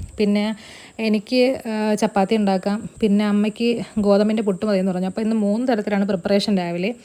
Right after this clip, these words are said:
അങ്ങനെ എന്തായാലും ഞാനൊന്ന് അടുക്കി പറക്കി വൃത്തിയൊക്കെ ആക്കാം.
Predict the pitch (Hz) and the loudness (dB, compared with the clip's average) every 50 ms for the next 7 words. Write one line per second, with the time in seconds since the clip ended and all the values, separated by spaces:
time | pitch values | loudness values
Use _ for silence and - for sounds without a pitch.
0 | - - - - - - - - _ _ - 214 214 226 233 247 262 262 - - | -20 -20 -20 -20 -20 -20 -20 -20 _ _ -4 -2 0 0 2 2 0 0 -2 -4
1 | 240 233 220 220 220 214 220 226 247 262 269 269 214 - - - 220 220 220 220 | -4 -2 0 2 2 2 2 2 0 -2 -2 -6 -8 -8 -4 0 0 2 2 2
2 | 240 254 240 233 233 240 220 214 220 202 202 - 240 202 240 214 208 240 233 220 | 0 0 0 0 -2 -2 -2 -2 -2 -4 -2 -2 0 0 0 0 2 0 0 0
3 | 202 - - 226 220 214 226 214 202 196 - 196 202 220 220 | -2 -2 -2 -2 0 0 0 0 -2 -2 -4 -6 -6 -6 -8